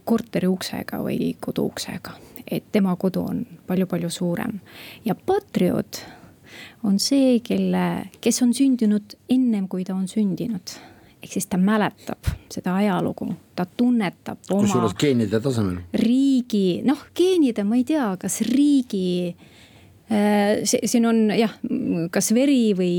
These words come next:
Speaker 1: või keel või, äh, või siis maa. Et siin on võib-olla see, et ma tunnetan seda, ma tean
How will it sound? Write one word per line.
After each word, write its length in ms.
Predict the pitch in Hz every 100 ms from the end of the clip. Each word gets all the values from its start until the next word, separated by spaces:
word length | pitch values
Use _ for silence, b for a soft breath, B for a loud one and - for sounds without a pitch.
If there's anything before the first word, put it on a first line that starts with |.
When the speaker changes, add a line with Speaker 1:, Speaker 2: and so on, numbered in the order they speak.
| 180
Speaker 1:
või 240 | 175 196 196
keel 380 | 185 269 247 214
või, 380 | 190 190 190 185
äh, 400 | - 196 185 180
või 160 | 185 196
siis 320 | 185 185 170
maa. 420 | 240 247 208 - - B -
Et 200 | 208 -
siin 440 | - 285 269 240
on 220 | 220 208 202 - b b b b b -
võib-olla 380 | - 208 196
see, 220 | 190 226 202
et 100 | 185
ma 100 | 175
tunnetan 600 | 233 247 175 - - 160
seda, 300 | - - 180 - b b
ma 140 | 185 -
tean 520 | 233 226 190 - 165